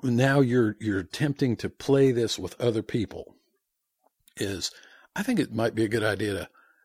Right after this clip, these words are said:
print out that P D F and bring it with you, fold it up and stick it in your back pocket so that when you, when you show up at the jam session,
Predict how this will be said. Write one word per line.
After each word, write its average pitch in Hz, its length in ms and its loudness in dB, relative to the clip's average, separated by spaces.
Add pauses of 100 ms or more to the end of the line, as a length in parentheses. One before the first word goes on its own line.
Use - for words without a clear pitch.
(600)
print 135 260 0
out 127 200 2
that 101 220 -2
P 127 180 -2
D 104 260 0
F 98 360 0
and 87 240 -10
bring 180 240 2
it - 120 -4
with 123 240 2
you, 76 100 -16
fold 123 380 0
it 123 40 2
up - 80 0
and - 100 -12
stick - 220 -2
it - 40 -10
in - 40 -8
your 101 80 -4
back 104 300 -2
pocket 107 360 -4
so 98 240 -4
that 95 80 -14
when 104 140 -4
you, 156 140 0 (160)
when 107 200 -2
you 147 120 0
show 127 340 4
up 120 300 0 (180)
at 104 140 -8
the 92 80 -12
jam 117 280 -4
session, 92 380 -4